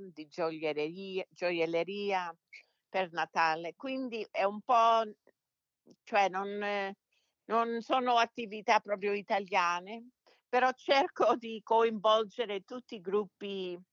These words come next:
Per esempio, eh, faccio parte del C-, Italian American Chamber of Commerce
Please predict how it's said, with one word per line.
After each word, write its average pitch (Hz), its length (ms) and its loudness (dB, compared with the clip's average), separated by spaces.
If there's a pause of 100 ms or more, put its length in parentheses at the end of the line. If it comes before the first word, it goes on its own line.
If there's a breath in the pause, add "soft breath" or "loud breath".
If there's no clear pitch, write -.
(760)
Per 208 160 4
esempio, 185 800 4
eh, 180 160 -2
faccio 185 300 -2
parte 180 340 0
del 170 520 -4
C-, - 260 -12
Italian 185 480 0
American 170 440 -4
Chamber 165 440 -6
of 151 100 -12
Commerce 240 680 -6